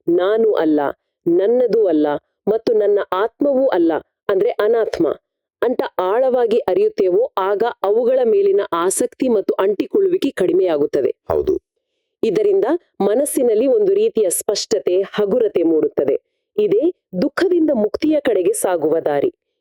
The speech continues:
Speaker 1: ಇದನ್ನೇ ಪ್ರಜ್ಞಾ ಅಥವಾ ಜ್ಞಾನೋದಯದ ದಾರಿ ಅಂತ ಕರೆಯೋದು.
Speaker 2: ಇಂದಿನ ಈ ಚರ್ಚೆಯಿಂದ ನಾನು ಕಲಿತ ಪ್ರಮುಖ ವಿಷಯವೇನೆಂದ್ರೆ, ನಾವು ನಾನು ಅಂತ ಕರೆಯುವ ನಮ್ಮ ಅಸ್ತಿತ್ವ ಇದೆಯಲ್ಲ, ಅದು ಒಂದು ಸ್ಥಿರವಾದ, ಶಾಶ್ವತವಾದ ವಸ್ತು ಅಲ್ಲ. ಅದು ಕೇವಲ ಈ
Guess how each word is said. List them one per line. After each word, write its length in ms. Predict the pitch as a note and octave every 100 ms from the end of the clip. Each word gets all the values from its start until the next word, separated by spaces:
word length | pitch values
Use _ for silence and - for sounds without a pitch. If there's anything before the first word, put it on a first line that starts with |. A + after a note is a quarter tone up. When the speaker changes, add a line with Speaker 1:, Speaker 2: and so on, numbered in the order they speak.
| -
Speaker 1:
ಇದನ್ನೇ 480 | C4 D#4 C4 G#3 - _ -
ಪ್ರಜ್ಞಾ 540 | G#3+ F#3+ A#3+ A#3+ -
ಅಥವಾ 300 | G3+ - G3+
ಜ್ಞಾನೋದಯದ 720 | F3 C#3+ E3 F3 B3+ A#3 A3 F#3+
ದಾರಿ 340 | D#3+ D3+ D#3
ಅಂತ 160 | D3+ G3
ಕರೆಯೋದು. 460 | - A3+ D#3 C#3+ - _ F#2+
Speaker 2:
ಇಂದಿನ 260 | B2 C#3+ C#3+
ಈ 140 | C3+ C#3
ಚರ್ಚೆಯಿಂದ 540 | C#3+ B2 E3 C#3+ C#3
ನಾನು 320 | C3 B2 B2
ಕಲಿತ 240 | - A#2+ B2
ಪ್ರಮುಖ 400 | A2+ B2 D#3 A#2+
ವಿಷಯವೇನೆಂದ್ರೆ, 1000 | A2+ - C3+ A2+ G2+ F#2 A2+ C#3 - _ _ _
ನಾವು 520 | F2 A2 D#3 E3 G2 - _ -
ನಾನು 520 | G2 G#2 C#3+ F3+ F3+
ಅಂತ 180 | D3 D3
ಕರೆಯುವ 480 | A#2+ A#2+ B2 B2+ A#2
ನಮ್ಮ 320 | G2+ B2+ D3+ -
ಅಸ್ತಿತ್ವ 460 | G#2 - D#3 B2+
ಇದೆಯಲ್ಲ, 360 | A#2 F#2+ F2 B2 G2 - _ _ -
ಅದು 180 | B2+
ಒಂದು 280 | D3 C3 A#2
ಸ್ಥಿರವಾದ, 800 | - - D3+ G3 D3+ B2 B2+ C3+ - _
ಶಾಶ್ವತವಾದ 800 | - - A#2 C3 E3+ D#3+ C#3+ B2
ವಸ್ತು 400 | A2+ G2 - B2+
ಅಲ್ಲ. 160 | F2+ C2+ G#1+ - _ _ _ _
ಅದು 200 | G#2 C3+
ಕೇವಲ 360 | - C#3 D#3+ D3+
ಈ 200 | C3 C3+